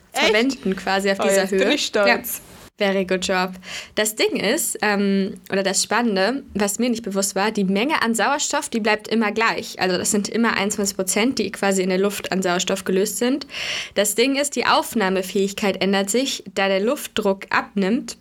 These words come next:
Speaker 2: Und bei höherem Druck lässt sich eine größere Menge Gas in Flüssigkeit lösen.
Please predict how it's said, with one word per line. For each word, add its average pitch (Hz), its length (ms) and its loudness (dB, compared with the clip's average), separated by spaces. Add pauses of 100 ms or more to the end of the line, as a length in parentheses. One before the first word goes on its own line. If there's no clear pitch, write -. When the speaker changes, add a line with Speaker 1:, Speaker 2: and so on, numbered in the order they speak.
Speaker 2:
Und 214 300 0
bei 202 140 0
höherem 233 260 0
Druck 226 240 -2
lässt 226 220 0
sich 202 180 -2
eine 196 160 2
größere 226 460 0
Menge 208 260 0
Gas 196 300 0
in 202 80 -8
Flüssigkeit 247 640 -2
lösen. 247 400 0